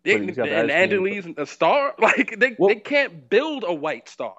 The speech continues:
Speaker 2: Well, what
Speaker 1: It's
Speaker 2: I
Speaker 1: like the N B A. You can't build a white star right now. If anything, they're hurting for that. So there's a racist undertone, maybe. Uh, you know, it's just,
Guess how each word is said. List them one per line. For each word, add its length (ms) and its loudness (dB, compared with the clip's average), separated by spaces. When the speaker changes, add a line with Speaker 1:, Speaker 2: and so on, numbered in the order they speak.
Speaker 2:
Well, 160 0
what 140 4
Speaker 1:
It's 80 0
Speaker 2:
I 40 -2
Speaker 1:
like 240 2
the 240 -4
N 100 -4
B 140 -8
A. 60 -4
You 200 -12
can't 380 -8
build 300 -4
a 60 0
white 320 -8
star 240 -8
right 160 -14
now. 240 -10
If 140 -12
anything, 560 -2
they're 240 4
hurting 320 -6
for 140 -6
that. 180 -8
So 120 6
there's 200 2
a 20 2
racist 460 -2
undertone, 640 -4
maybe. 400 -6
Uh, 160 -2
you 80 -6
know, 80 4
it's 160 0
just, 160 -6